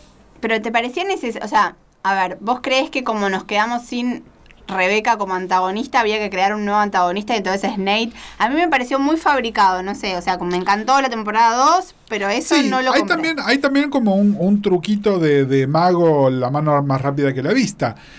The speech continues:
Speaker 2: La serie te plantea que esa antagonista va a ser Sharon, y Sharon no es, es
Speaker 1: Ujú.
Speaker 2: Nate.
Speaker 1: Ujú.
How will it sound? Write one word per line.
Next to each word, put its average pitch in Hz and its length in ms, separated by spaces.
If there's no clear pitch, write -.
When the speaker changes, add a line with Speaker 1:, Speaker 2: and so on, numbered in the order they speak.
Speaker 2:
La 120 180
serie 214 260
te 202 140
plantea 196 680
que 147 480
esa 175 400
antagonista 160 800
va 147 100
a 139 40
ser 139 180
Sharon, 156 680
y 156 80
Sharon 156 380
no 139 120
es, 139 360
es 202 140
Speaker 1:
Ujú. 220 80
Speaker 2:
Nate. 107 220
Speaker 1:
Ujú. 233 340